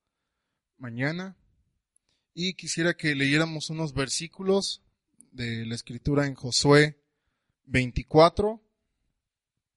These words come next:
un, un pasaje muy, muy conocido. Josué veinticuatro, versículo quince. Ok, vamos a leer, perdón, catorce y quince, y después nos vamos a, a pasar al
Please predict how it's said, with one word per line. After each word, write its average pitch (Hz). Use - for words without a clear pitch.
un, 131
un 139
pasaje 139
muy, 131
muy 123
conocido. 123
Josué 127
veinticuatro, 139
versículo 123
quince. 131
Ok, -
vamos 131
a 143
leer, 120
perdón, 117
catorce 156
y 131
quince, 147
y 104
después 139
nos 123
vamos 123
a, 117
a -
pasar 113
al 107